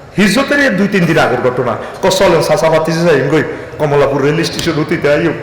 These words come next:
কেউ তো আগরে জায়গা দেয় না। এইভাবে দাওয়াত দিও, চা দোয়ানো দাওয়াত দিই, চা দোয়ানোর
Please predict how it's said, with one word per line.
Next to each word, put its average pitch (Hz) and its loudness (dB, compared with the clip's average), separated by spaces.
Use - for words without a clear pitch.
কেউ 160 0
তো 170 2
আগরে 156 0
জায়গা 139 2
দেয় 117 0
না। 107 -2
এইভাবে 165 4
দাওয়াত 147 4
দিও, 180 2
চা 143 2
দোয়ানো 156 2
দাওয়াত 139 2
দিই, 143 -2
চা 135 0
দোয়ানোর 147 0